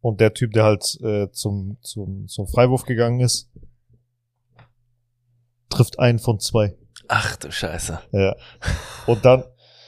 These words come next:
Speaker 1: hat sie halt zwei Punkte Rückstand,
Speaker 2: Mhm.
Speaker 1: ne? Und Hesonia, beziehungsweise erstmal, äh, Campaso läuft nach vorne, rutscht weg,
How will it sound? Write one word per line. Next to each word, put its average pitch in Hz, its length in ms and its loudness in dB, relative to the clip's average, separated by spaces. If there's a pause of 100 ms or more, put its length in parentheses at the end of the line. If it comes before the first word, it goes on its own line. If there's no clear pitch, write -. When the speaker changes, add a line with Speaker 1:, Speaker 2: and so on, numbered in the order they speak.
(260)
Speaker 1:
hat 117 240 2
sie 127 120 6
halt 117 200 6
zwei 113 180 4
Punkte 113 320 0
Rückstand, 165 520 0
Speaker 2:
Mhm. 104 340 -2
Speaker 1:
ne? 117 260 -2 (460)
Und 104 760 -2 (100)
Hesonia, 117 800 0 (340)
beziehungsweise 127 440 4
erstmal, 139 340 6 (680)
äh, 107 400 2
Campaso 120 560 2
läuft 120 300 4
nach 110 100 2
vorne, 151 400 0 (760)
rutscht - 440 4
weg, - 400 2